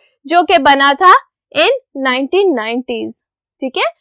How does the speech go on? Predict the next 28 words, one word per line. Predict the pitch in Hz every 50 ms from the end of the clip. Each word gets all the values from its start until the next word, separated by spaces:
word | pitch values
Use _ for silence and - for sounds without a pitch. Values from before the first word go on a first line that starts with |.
| _ _ _ _ -
नाइनटीन | 277 277 285 302 320 330 330 - 370 381 370 349 269
नाइंटीज़ | 233 233 269 339 381 381 349 339 330 320
में | 320 349 277
बनाया | 254 226 226 214 208 226 269 330
गया | 262 311 294 302
था | - - 233 320 - -
इस | 262 262 - - 247
वेब | 226 226 226 202
ब्राउज़र | 170 220 196 214 240 262 320 311
को | - 330
स्टूडेंट्स, | 330 - 294 269 262 285 320 302 285
जिसका | 277 - - 254 233
नाम | 214 214 220 233 254
था | - 330 381 403
Mosaic। | 302 240 208 202 202 - - - - _ _ _ _ _ _ _ _ -
आगे | - 226 233 240 277
देखिए, | 254 311 302 262 - - 339 381 480 494 - 254
at | 254 277 311 508 - _ _ _ _ _ _ -
National | 320 330 339 392 392 - 392 415 453 480 440 -
Center | - 349 285 277 294 - 330 262 240 -
for | - 381 480 523 -
Supercomputing | - 339 311 302 - 392 392 - 370 381 349 349 330 320 320 392 392 415 339
Application। | 269 254 247 254 240 - 262 262 294 - 277 226 220 233 _ _ _ _ _ _ _ _ _ _ _ _ _ _ _ _ _
स्टूडेंट्स, | _ - 381 370 359 370 392 -
ये | 285 277 302 311
एक | - - 320 285 254
डिपार्टमेंट | 294 302 - 277 240 247 - - 320 320 330 -
था | 349 311 294 320